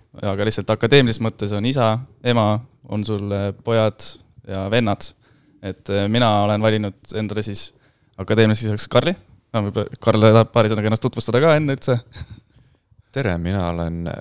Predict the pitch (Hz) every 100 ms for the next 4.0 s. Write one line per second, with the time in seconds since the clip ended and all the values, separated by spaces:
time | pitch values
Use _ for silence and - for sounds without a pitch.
0 | - 117 113 - 82 82 82 87 82 80
1 | 85 - - 85 85 - _ _ _ _
2 | _ _ _ _ _ 87 82 82 80 82
3 | 80 80 82 - - 85 85 82 82 82